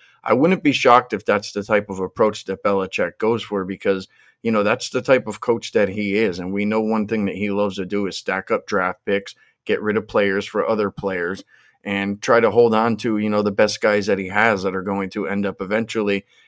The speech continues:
you know, being able to execute what they do best and what Belichick needs them to do.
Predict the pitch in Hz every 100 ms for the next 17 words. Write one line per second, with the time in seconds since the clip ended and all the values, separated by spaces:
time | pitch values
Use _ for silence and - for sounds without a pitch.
0 | - 110 98 107 110 110 104 101 - 113
1 | - 101 - 107 98 - _ _ - 107
2 | 101 104 131 123 113 95 92 95 - 92
3 | 92 90 - 110 101 95 98 87 92 90
4 | 90 90 85 87 87 101 87